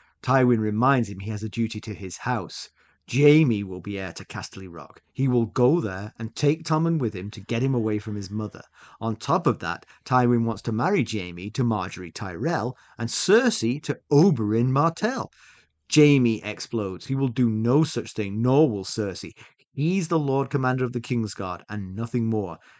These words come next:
After a very long, tense silence,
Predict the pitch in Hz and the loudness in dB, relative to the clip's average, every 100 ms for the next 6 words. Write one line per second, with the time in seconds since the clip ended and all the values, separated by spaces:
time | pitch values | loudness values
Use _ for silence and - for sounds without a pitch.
0 | _ _ _ _ - - 101 127 127 127 | _ _ _ _ -16 -8 -2 4 4 4
1 | 113 117 113 104 - 131 113 92 - - | 2 2 0 -4 -4 -4 -4 -6 -10 -4
2 | 107 98 90 85 - | -4 -4 -10 -14 -18